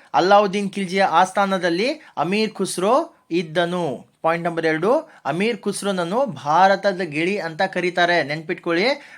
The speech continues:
ಭಾರತದ ಗಿಳಿ ಅಂತ ಯಾವ ವಿದ್ವಾಂಸ, ಯಾವ ಸಂಗೀತಗಾರನನ್ನ ಕರಿ-, ಕರೀತಾರೆ ಅಂದ್ರೆ ಅದು ಅಮೀರ್ ಖುಸ್ರೋ. ಓಕೆ, ಪಾಯಿಂಟ್ ನಂಬರ್ ಮೂರು, ಅಮೀರ್ ಖುಸ್ರೋ ಪ್ರಖ್ಯಾತ ಸಿತಾರ್ ವಾದಕ.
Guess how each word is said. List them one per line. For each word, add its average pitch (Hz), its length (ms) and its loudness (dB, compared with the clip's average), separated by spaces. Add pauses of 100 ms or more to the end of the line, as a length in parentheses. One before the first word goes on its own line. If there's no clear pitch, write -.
(100)
ಭಾರತದ 185 480 2
ಗಿಳಿ 180 320 -2
ಅಂತ 175 120 -6
ಯಾವ 165 320 4
ವಿದ್ವಾಂಸ, 170 520 -4
ಯಾವ 170 360 2
ಸಂಗೀತಗಾರನನ್ನ 170 760 -2
ಕರಿ-, 165 260 -4
ಕರೀತಾರೆ 160 420 -4
ಅಂದ್ರೆ 196 580 -4
ಅದು 165 260 0 (220)
ಅಮೀರ್ 180 380 -4
ಖುಸ್ರೋ. 160 360 -2
ಓಕೆ, 139 580 -4 (520)
ಪಾಯಿಂಟ್ 170 240 -4
ನಂಬರ್ 180 200 -4
ಮೂರು, 170 360 -2 (340)
ಅಮೀರ್ 196 340 0
ಖುಸ್ರೋ 208 520 -2 (180)
ಪ್ರಖ್ಯಾತ 196 580 2
ಸಿತಾರ್ 190 640 4
ವಾದಕ. 175 400 0